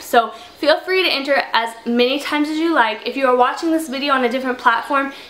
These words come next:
you have to comment on the YouTube video. So like on Facebook, don't comment in the comment section, comment in the YouTube,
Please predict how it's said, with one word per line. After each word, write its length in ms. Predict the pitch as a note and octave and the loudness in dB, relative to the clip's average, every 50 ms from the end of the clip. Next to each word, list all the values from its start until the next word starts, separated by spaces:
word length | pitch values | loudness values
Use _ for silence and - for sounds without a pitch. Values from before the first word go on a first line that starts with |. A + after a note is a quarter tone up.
| - | -10
you 100 | - C4 | -8 -6
have 400 | B3 - - C#4 C#4 C#4 C#4+ C#4+ | -6 -2 2 4 4 4 4 0
to 100 | - E4+ E4 | -6 -12 -14
comment 480 | - - C#4+ C4+ C4+ C4+ C4+ B3+ B3 - - | -6 0 2 2 2 2 2 0 0 0 2
on 200 | A3 A#3 B3 A#3+ | 2 2 2 0
the 80 | A#3 | -4
YouTube 280 | A#3 A#3+ A3+ - A3 F#3+ | -6 -6 -6 -4 -4 -4
video. 300 | G3 F#3 F3+ D#3+ - - | -4 -2 -2 -2 -4 -4
So 160 | - - A#3+ | -4 0 0
like 180 | A#3 A3+ A3+ A#3 | 0 2 2 0
on 140 | A#3 A3+ | -2 0
Facebook, 500 | A3+ - B3+ C4 B3+ - - C#4 C4+ A#3 | 2 2 2 0 -2 -4 -2 -2 0 2
don't 220 | A#3+ A#3 A#3+ B3 - | 2 2 2 0 -2
comment 420 | - - C4 C4 B3+ B3 A#3 - | -2 0 0 2 2 0 0 -2
in 100 | - A#3 | -2 -4
the 60 | A3+ | -2
comment 300 | A3 - A3+ A3+ G#3+ G#3+ | 0 0 0 0 -2 -4
section, 400 | - - G#3 G#3 - A3+ A3 G#3+ - - - - - - | -6 -8 -6 -6 -4 -6 -6 -6 -8 -12 -18 -20 -18 -4
comment 420 | - B3 A#3+ A#3 A#3+ A#3+ A#3 A3+ - - | 2 4 4 4 4 2 -2 -4 -4 -2
in 440 | A3 A3 A3 G#3+ G#3 G#3 G3 - - | -2 0 0 0 -2 -2 -4 -6 -6
the 80 | A3+ G#3+ | -4 -2
YouTube, 480 | G#3+ G#3 G#3+ G#3 - - G#3 G3 F#3+ | -2 -2 -2 -4 -2 -2 -2 -2 -2